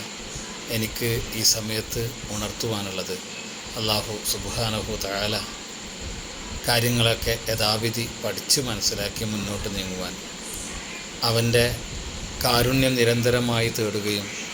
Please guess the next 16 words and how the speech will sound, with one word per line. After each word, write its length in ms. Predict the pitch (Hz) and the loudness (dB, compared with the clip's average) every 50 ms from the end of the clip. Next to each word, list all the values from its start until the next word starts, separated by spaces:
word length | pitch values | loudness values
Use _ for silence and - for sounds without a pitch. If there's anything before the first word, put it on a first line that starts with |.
| - - - - - - - - - - - - - - - - | -10 -10 -10 -8 -8 -8 -6 -6 -6 -6 -8 -8 -6 -2 4 6
അവൻ്റെ 240 | 131 135 131 139 139 139 | 6 8 8 6 6 6
മഗ്ഫിറത്തിലേക്ക് 920 | 127 117 117 117 - 156 151 147 135 143 139 135 135 127 - - 139 135 139 135 - - - - - - - - | 4 4 2 4 6 8 8 8 6 6 6 6 6 4 2 0 -2 -2 -2 -2 -4 -8 -8 -8 -8 -6 -4 0
കൊതിക്കുകയും 680 | - 131 120 120 135 - - 170 170 170 165 160 165 160 143 - | 2 2 4 2 2 2 4 6 8 8 8 6 6 4 2 2
ചെയ്യുവാൻ 400 | 127 117 110 104 104 104 101 98 - - - - - - - - - - - - - - - | 0 0 0 0 -2 -2 -2 -4 -6 -6 -6 -8 -8 -10 -10 -10 -10 -10 -10 -10 -10 -8 -6
നമുക്കെല്ലാവർക്കും 1000 | 117 110 110 107 - 113 104 104 107 107 117 120 120 107 104 101 - - - 107 107 - - - - - - 113 | -4 -4 -2 0 0 0 2 2 2 2 4 4 2 2 2 -2 -4 -4 -6 -6 -6 -6 -8 -10 -10 -6 -4 -4
റബ്ബ് 240 | 107 107 110 120 113 - | -4 -2 -2 -4 -2 -2
തൗഫീഖ് 460 | 110 101 101 - 113 107 104 - 117 113 110 | -2 -2 -2 -2 -4 -4 -4 -4 -4 -4 -4
നൽകി 240 | 107 104 98 98 107 101 | -4 -4 -4 -2 -2 -2
അനുഗ്രഹിക്കുമാറാകട്ടെ. 1040 | 104 101 - 110 107 107 104 - 113 110 107 107 104 104 101 98 107 98 - - 120 135 - - - - - - - - - - - - - - - | -4 -4 -2 0 0 0 -2 -4 -4 -2 -2 0 0 0 -2 -2 -2 -4 -2 -2 -2 -2 -4 -6 -6 -6 -6 -8 -8 -8 -8 -8 -8 -10 -10 -4 4
വീഴ്ചകളൊക്കെ 760 | 151 147 151 156 - - 180 175 180 160 139 - - - - 175 151 123 | 6 6 8 8 8 4 6 6 6 4 4 2 -2 0 2 4 4 6
അവൻ 140 | 120 120 117 113 | 4 4 4 2
നമുക്ക് 340 | 110 107 107 - - 113 104 104 101 - - - | 0 0 -2 -2 -2 -2 -2 -2 -4 -6 -6 -4
വിട്ടുപുറത്ത് 560 | 117 113 - - 143 120 113 110 101 - - 107 107 | -4 -4 -2 -2 0 2 2 0 0 -2 -4 -2 0
മാപ്പാക്കി 400 | 107 101 95 - 107 104 - 110 - - | 0 -2 0 0 -2 -2 -2 -4 -4 -4
തരുമാറാകട്ടെ. 760 | 110 104 104 104 101 101 98 98 95 92 98 92 - 113 117 - - - - - - - - - - - - - - - - - - - - - | -4 -2 -2 -2 -2 -2 -2 -2 -4 -4 -4 -4 -4 -4 -4 -4 -6 -8 -10 -10 -10 -10 -10 -10 -10 -10 -10 -10 -10 -10 -10 -10 -10 -8 -4 -2
നമ്മളുടെ 380 | 120 113 113 110 113 110 110 | 2 4 4 4 4 4 4